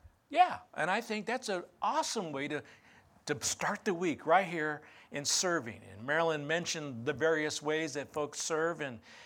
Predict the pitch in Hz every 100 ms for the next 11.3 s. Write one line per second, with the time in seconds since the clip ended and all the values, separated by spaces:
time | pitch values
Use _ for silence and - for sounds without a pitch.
0 | - - 113 120 165 151 147 - 370 131
1 | 123 - 131 123 - 139 - - - 120
2 | 127 131 156 127 120 107 113 139 151 143
3 | 120 110 117 123 117 123 151 175 156 147
4 | 175 156 147 165 147 160 147 165 156 131
5 | 135 165 202 170 180 196 196 185 170 147
6 | - 180 170 185 175 185 170 170 175 180
7 | 190 - - - - - - - 127 151
8 | 170 156 156 135 - 135 113 147 156 139
9 | 131 135 139 117 - _ - - - -
10 | - 156 147 135 156 135 190 165 139 135
11 | - 185 -